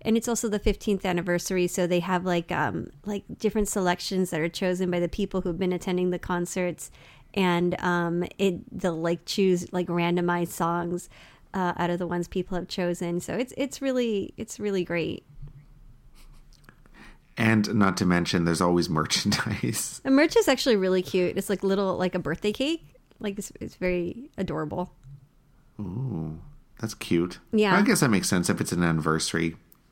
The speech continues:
Speaker 2: kind of like a birthday kind of thing.
Speaker 1: I really like the merch this year.
Speaker 2: Uh, where, uh, where was the concert hall that you went to for this?
Speaker 1: This one was at Kokusai Forum, which is usually not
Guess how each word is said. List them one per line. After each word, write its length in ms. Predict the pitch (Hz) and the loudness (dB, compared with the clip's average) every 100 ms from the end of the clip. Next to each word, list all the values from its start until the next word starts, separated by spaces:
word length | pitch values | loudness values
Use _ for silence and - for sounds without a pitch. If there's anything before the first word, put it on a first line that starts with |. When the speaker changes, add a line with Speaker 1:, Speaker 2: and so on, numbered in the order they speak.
| _ | _
Speaker 2:
kind 160 | - 82 | -6 -6
of 100 | 82 | -6
like 140 | 76 | -8
a 20 | |
birthday 400 | 73 73 73 85 | -6 -6 -4 -4
kind 220 | 71 80 82 | -4 -4 -6
of 80 | |
thing. 240 | - 78 135 | -4 -2 2
Speaker 1:
I 40 | |
really 280 | 294 330 349 | 2 4 4
like 240 | 277 202 | 2 0
the 80 | 202 | 0
merch 260 | 170 156 - | -2 -4 -8
this 180 | 170 - | -10 -8
year. 240 | - - - _ _ - _ - - - - - - | -12 -12 -18 _ _ -20 _ -12 -12 -12 -20 -20 -2
Speaker 2:
Uh, 260 | 110 123 123 | 2 2 2
where, 1000 | 117 113 120 139 175 196 190 190 170 - 104 - | 0 0 2 4 4 4 2 2 0 -4 -10 -6
uh, 140 | - 120 | 0 2
where 240 | 120 131 | 4 2
was 200 | 160 175 | 2 0
the 60 | 151 | 0
concert 420 | - 131 139 160 | 2 2 2 0
hall 180 | 113 92 | 2 4
that 180 | 85 82 | 2 2
you 80 | |
went 200 | 85 82 - | 0 0 -2
to 200 | 82 85 | -4 -4
for 160 | - | -4
this? 280 | 82 - - - | -6 -6 -8 0
Speaker 1:
This 260 | 285 302 | 0 2
one 260 | 370 370 359 | 2 4 4
was 240 | 302 294 - | 4 2 0
at 180 | 190 - | 0 0
Kokusai 420 | 220 - 254 226 | -4 -4 -2 -2
Forum, 520 | - 185 190 196 196 - | 0 0 2 0 -2 -4
which 340 | 190 196 - | -2 -2 0
is 340 | 190 190 190 - - - - - | 0 0 -4 -14 -20 -20 -20 -12
usually 640 | 190 202 214 208 214 202 | -4 0 2 4 4 4
not 440 | 196 185 175 180 | 4 4 4 2